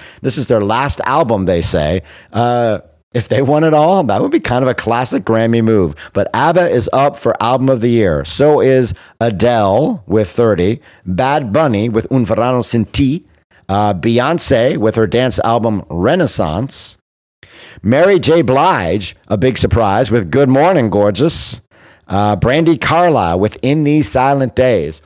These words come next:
one of my favorite albums of two years ago, by the way. <laughs> That's a, this album came out, you know, ages ago, and she's even put out a concert film and in a sort of an acoustic version of the album called,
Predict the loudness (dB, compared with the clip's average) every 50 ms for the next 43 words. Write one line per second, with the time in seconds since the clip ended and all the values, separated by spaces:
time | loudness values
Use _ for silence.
0 | _ -6 -4 -2 0 0 -2 -2 0 2 2 2 2 2 2 2 0 0 0 -2
1 | -4 -2 -2 0 2 2 2 0 -2 -2 -2 -2 0 0 0 0 2 0 0 0
2 | 0 0 2 2 2 2 0 -2 -4 -6 -12 _ _ -4 -2 0 0 2 2 2
3 | 2 2 0 -2 -2 0 0 0 0 0 -2 -4 -4 -2 -2 -2 -2 0 -2 -2
4 | -4 -4 -4 0 0 0 2 2 2 2 2 2 2 2 2 0 0 0 0 0
5 | -2 -2 -4 -6 -12 -20 -20 -20 -10 -4 -2 0 2 2 2 4 4 4 2 0
6 | 0 -2 -2 -2 -2 -2 0 0 0 2 2 0 0 0 0 0 0 0 0 -2
7 | -4 -6 -10 _ -12 -6 -4 -2 -2 0 0 0 0 0 0 0 0 2 2 2
8 | 0 -2 -2 -2 -2 -2 -2 -2 -2 -2 -4 -4 -2 -2 -2 0 0 -2 -4 -4
9 | -4 -4 -2 -2 -2 -2 -4 -4 0 0 2 2 2 0 -2 -4 -6 -4 -2 0
10 | 0 0 -2 -4 -6 -4 0 0 0 2 2 0 -2 0 0 0 2 2 0 0
11 | 0 -2 -2 -2 -2 0 2 2 2 0